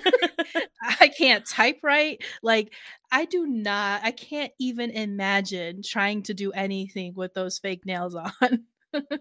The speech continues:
Speaker 1: Yeah. Ugh, I miss the days. I miss having nails. I think they're so pretty, but they're just so not functional. Um,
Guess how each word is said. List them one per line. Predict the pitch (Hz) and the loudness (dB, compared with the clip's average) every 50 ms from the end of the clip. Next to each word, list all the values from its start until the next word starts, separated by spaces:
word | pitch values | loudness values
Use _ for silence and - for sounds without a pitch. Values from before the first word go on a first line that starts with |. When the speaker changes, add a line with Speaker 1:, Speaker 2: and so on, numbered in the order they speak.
| - _ - - - _ _ _ | -10 _ -16 -16 -16 _ _ _
Speaker 1:
Yeah. | 175 175 170 170 165 165 165 160 160 _ _ _ _ _ _ _ | -4 -2 0 2 4 4 2 2 -2 _ _ _ _ _ _ _
Ugh, | 214 214 226 220 - - _ _ - | 2 4 4 2 0 -6 _ _ 2
I | 294 | 2
miss | 269 240 233 - | 4 4 2 0
the | - 180 156 | -4 -8 -6
days. | - 165 147 147 156 160 156 156 151 - - | -2 0 0 2 2 2 2 0 -2 0 2
I | 294 349 | 4 6
miss | 330 277 208 185 180 | 6 6 6 4 4
having | - 170 160 156 165 160 165 | 2 0 0 0 0 -2 -2
nails. | 160 151 151 151 151 151 156 160 160 - - - - - - - - | -2 -2 -2 -2 -2 -2 -2 -4 -6 -8 -12 -16 -16 -14 -8 -2 0
I | 330 | 2
think | 330 381 392 | 2 2 2
they're | 440 427 | 2 0
so | 392 - 403 381 | 0 -2 -4 -6
pretty, | 285 - - - 254 262 269 330 294 240 214 190 185 | -6 -6 -4 -2 -2 0 0 0 0 0 0 0 -2
but | 208 220 254 | -2 -2 -2
they're | 240 196 | -2 0
just | 240 233 - | -2 -2 -2
so | 233 | -2
not | 208 208 - - | 0 0 -2 -2
functional. | - 165 165 160 - 165 160 156 147 151 160 - _ _ - - - - - _ - | -4 -6 -6 -8 -8 -8 -8 -6 -6 -6 -8 -10 _ _ -20 -20 -20 -20 -14 _ -2
Um, | 180 175 165 156 156 151 147 - 311 | 0 2 2 2 2 2 2 2 2